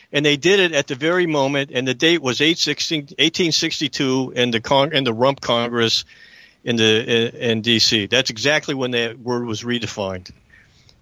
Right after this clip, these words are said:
Okay, to, to be im-, to the import that it is now. Well, I know who I am. I am not one of them goats. I'm a sheep,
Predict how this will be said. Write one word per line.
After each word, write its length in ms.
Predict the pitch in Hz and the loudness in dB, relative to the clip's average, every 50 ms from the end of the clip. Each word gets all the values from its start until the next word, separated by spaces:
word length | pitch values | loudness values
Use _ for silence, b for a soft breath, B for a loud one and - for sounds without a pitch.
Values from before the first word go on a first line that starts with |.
| _ - | _ -6
Okay, 580 | 113 110 104 - - 120 110 110 110 110 113 - _ - | -4 -4 -4 0 2 2 4 4 4 2 0 -4 _ 0
to, 240 | - 131 117 113 123 | 2 4 4 4 2
to 180 | - - 123 | 0 -4 -4
be 180 | 113 139 139 139 | 2 4 4 4
im-, 140 | 127 120 - _ _ _ - _ - | 4 2 -2 _ _ _ -20 _ -10
to 180 | - - 143 | -4 -2 -2
the 180 | 127 123 139 - | 0 0 0 0
import 440 | 139 156 - - 160 139 127 127 - | 0 -2 0 0 2 2 2 2 0
that 120 | 123 113 | 0 0
it 80 | 113 113 | 0 0
is 240 | 113 110 104 - - | -2 -2 -2 -2 -2
now. 300 | 123 113 107 98 - 113 | -2 -2 -2 -2 -2 0
Well, 260 | 117 123 123 131 127 b b b b _ | 2 2 2 2 0 b b b b _
I 220 | 143 151 180 214 | 0 2 2 4
know 220 | 220 208 180 185 180 | 4 4 4 4 2
who 200 | 170 185 175 165 | 2 0 0 0
I 160 | 160 156 156 | 0 0 0
am. 280 | 160 170 156 120 110 - | 0 0 -2 -2 -4 -4
I 200 | 123 131 156 185 | -2 0 2 2
am 160 | 196 185 170 | 2 2 2
not 220 | 165 156 165 170 135 | 2 0 0 0 0
one 200 | 131 135 143 151 | 0 0 0 0
of 80 | 143 | 0
them 220 | 131 123 120 135 127 | 0 0 0 0 0
goats. 600 | 135 180 196 165 110 98 - - - - - - _ _ _ _ _ _ _ _ | 2 2 4 2 2 -2 -4 -6 -6 -6 -6 -10 _ _ _ _ _ _ _ _
I'm 180 | - 120 127 143 | -6 -4 -2 -2
a 20 | |
sheep, 400 | - - 233 240 208 - - - | 0 2 2 2 2 0 -2 -10